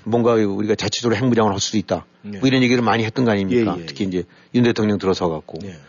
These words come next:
Speaker 1: 한국의 기술임은 뭐 다 돼 있다. 그다음에 막 이거 끝나고 나서 보스턴인가 가서도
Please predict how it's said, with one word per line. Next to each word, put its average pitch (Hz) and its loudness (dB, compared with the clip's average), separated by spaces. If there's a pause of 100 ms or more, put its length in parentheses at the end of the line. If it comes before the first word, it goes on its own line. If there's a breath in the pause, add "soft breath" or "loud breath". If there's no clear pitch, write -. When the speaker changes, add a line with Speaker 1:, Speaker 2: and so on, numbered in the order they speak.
(300 loud breath)
Speaker 1:
한국의 104 2
기술임은 98 -4 (260)
뭐 90 -10 (680)
다 - 0
돼 101 2
있다. 95 -2
그다음에 104 2
막 101 -2 (320 soft breath)
이거 131 4
끝나고 139 2
나서 123 2
보스턴인가 117 2
가서도 101 0